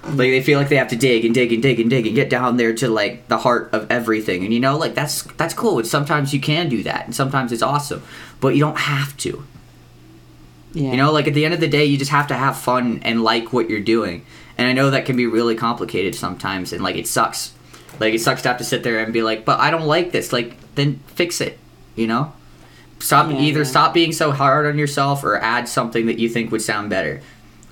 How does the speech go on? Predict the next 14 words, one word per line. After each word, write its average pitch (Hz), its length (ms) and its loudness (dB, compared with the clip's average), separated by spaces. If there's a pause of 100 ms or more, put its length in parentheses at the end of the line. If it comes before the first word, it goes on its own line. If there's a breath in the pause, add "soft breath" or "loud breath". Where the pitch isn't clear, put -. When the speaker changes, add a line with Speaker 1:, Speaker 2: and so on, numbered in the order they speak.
(280)
Speaker 2:
Yeah, 208 160 -2
Speaker 1:
It 127 40 0
Speaker 2:
and 123 100 2
there's 170 100 0
Speaker 1:
just, 165 80 -2
Speaker 2:
nothing 131 180 2
Speaker 1:
like 160 40 -4
Speaker 2:
wrong 160 180 0
with - 360 -4
saying 143 360 -2
or 135 80 0
doing 139 260 0
things 127 400 -6
that 117 320 -4